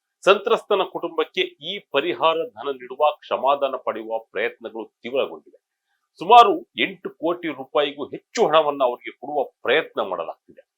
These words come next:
ನಿಮಿಷಾಳ ಜೀವ ಉಳಿಸಲು ಭಾರತ ಸರ್ಕಾರ ಮತ್ತು ಅಂತಾರಾಷ್ಟ್ರೀಯ ಸಂಘಟನೆಗಳು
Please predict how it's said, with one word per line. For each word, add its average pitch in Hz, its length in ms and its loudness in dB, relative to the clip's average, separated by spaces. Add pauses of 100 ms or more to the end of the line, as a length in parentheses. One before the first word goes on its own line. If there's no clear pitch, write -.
(360)
ನಿಮಿಷಾಳ 107 460 0
ಜೀವ 110 340 -4
ಉಳಿಸಲು 113 640 -4 (120)
ಭಾರತ 120 360 4
ಸರ್ಕಾರ 107 480 2
ಮತ್ತು 165 320 -6
ಅಂತಾರಾಷ್ಟ್ರೀಯ 139 760 -4
ಸಂಘಟನೆಗಳು 123 800 -6